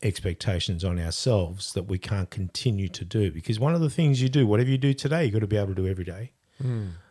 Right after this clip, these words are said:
Speaker 1: So you've got to be able to take a break. You've got to be able to take time out to sharpen your axe, to give your mind a rest, to give your heart a rest, to get you reconnected back in your family, because you're not just a working machine.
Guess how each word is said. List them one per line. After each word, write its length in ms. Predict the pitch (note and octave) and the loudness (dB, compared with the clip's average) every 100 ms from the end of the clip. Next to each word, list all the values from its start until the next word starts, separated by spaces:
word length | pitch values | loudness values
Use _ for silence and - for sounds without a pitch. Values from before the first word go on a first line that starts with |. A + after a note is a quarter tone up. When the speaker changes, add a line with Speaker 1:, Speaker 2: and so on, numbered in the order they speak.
| _ F3 | _ -8
Speaker 1:
So 180 | - B2 | 4 6
you've 340 | G#2+ G#2+ G2+ | 6 4 0
got 140 | - F#3 | 2 2
to 80 | E3 | 4
be 140 | A#2 | 2
able 160 | F#2 E2+ | 0 -6
to 40 | |
take 280 | - E2+ - | -8 -10 -10
a 20 | |
break. 320 | F2 E2+ F2 | -12 -12 -10
You've 120 | G#2 G#2 | -6 -2
got 80 | |
to 60 | G#2+ | 0
be 120 | A#2 | 4
able 160 | A2+ A2 | 4 2
to 60 | |
take 200 | - G2 | 0 -4
time 300 | - G#2 G2+ | -4 -4 -2
out 240 | F#2+ F#2 F#2 | -2 -2 -4
to 60 | |
sharpen 440 | - A2 F#2 - G2+ | -4 -2 -2 -4 0
your 240 | A2 B2+ | 2 2
axe, 440 | A#2+ - - - - - - - _ _ - | -2 -6 -10 -12 -12 -20 -20 -20 _ _ -14
to 120 | - | -4
give 180 | G2+ F#2 | -2 0
your 100 | F2+ | 0
mind 300 | G2+ B2+ A#2 | 2 4 4
a 40 | |
rest, 340 | G#2 A2 A2+ - | 4 4 2 -4
to 60 | G2 | -10
give 180 | F#2 | -6
your 100 | F#2 | -2
heart 180 | A2 A#2 | 2 2
a 40 | G2+ | 4
rest, 320 | G#2+ - - | 2 0 -4
to 60 | G2+ | -8
get 220 | F2 - | -6 -4
you 60 | |
reconnected 580 | G2 G2+ - F#2+ F2 G2 | -2 -2 -2 -4 -4 -4
back 220 | G2 F#2 - | -4 -4 -4
in 60 | |
your 80 | E2+ | -4
family, 400 | - C3 C3 F2+ | 0 2 2 2
because 360 | G2 - F#2 F#2 | 0 0 0 0
you're 100 | F#2+ | 0
not 260 | G#2+ F2+ | 0 -2
just 300 | - F#2+ - | -2 -2 -2
a 40 | F#2 | -2
working 520 | F2+ F#2+ - G2 E2+ | 2 0 0 -6 -4
machine. 640 | E2+ - D#3+ F#2+ E2 A2+ | -6 -4 -6 -8 -10 -14